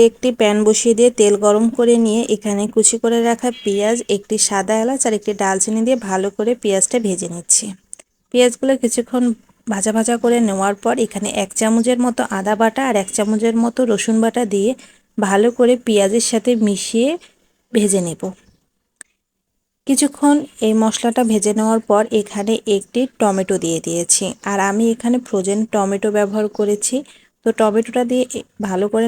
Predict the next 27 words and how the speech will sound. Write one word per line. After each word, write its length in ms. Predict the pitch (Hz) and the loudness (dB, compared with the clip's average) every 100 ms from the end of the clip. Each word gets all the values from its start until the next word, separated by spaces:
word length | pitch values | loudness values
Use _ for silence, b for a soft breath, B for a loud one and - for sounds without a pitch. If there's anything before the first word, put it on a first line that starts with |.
| 226 | 2
নাড়াচাড়া 400 | 180 185 208 220 - | 0 0 -2 -4 -2
করে 160 | 226 285 240 | -2 0 -2
একটু 120 | 220 208 | -2 -2
ঢাকনা 260 | 196 190 214 220 | -4 -6 -2 0
দিয়ে 120 | 233 | 0
ঢেকে 220 | 202 - 196 | 0 -4 -2
দেবো, 140 | 220 247 214 | 0 0 0
যাতে 220 | 185 196 214 | -2 -2 0
করে 140 | 226 233 - | 0 0 -2
পেঁয়াজ 320 | 196 208 233 226 | 0 2 2 0
আর 60 | - | -2
টমেটোটা 440 | 202 185 190 208 247 | -2 -2 -4 -4 -4
খুব 100 | 233 196 180 | -4 -6 -4
ভালোভাবে 400 | 185 190 208 254 - | -4 -2 -2 -4 -2
সিদ্ধ 260 | 220 175 180 175 | -4 -4 -6 -6
হয়ে 200 | 165 160 | -6 -6
যায়। 140 | 165 - b b b _ | -8 -14 b b b _
কিছুক্ষণ 340 | 254 233 269 269 | -6 -2 -2 0
পর 80 | 269 240 208 | 0 -2 -4
ঢাকনাটা 380 | 185 220 214 233 | -4 -4 -4 -4
খুলে 200 | - 240 240 | -2 2 2
দেখব 200 | 240 202 208 226 _ 196 | 2 0 -2 -4 _ -6
আমার 160 | 190 190 - | -4 -4 -2
টমেটো 480 | 196 190 214 - 254 - - 190 | -2 0 -4 -2 -2 -2 -6 -4
আর 100 | 185 190 190 _ _ - | -4 -4 -8 _ _ -2
পেঁয়াজগুলো 520 | 208 196 202 - 233 - | 0 2 0 -2 -2 -2
অনেক 160 | 196 | -4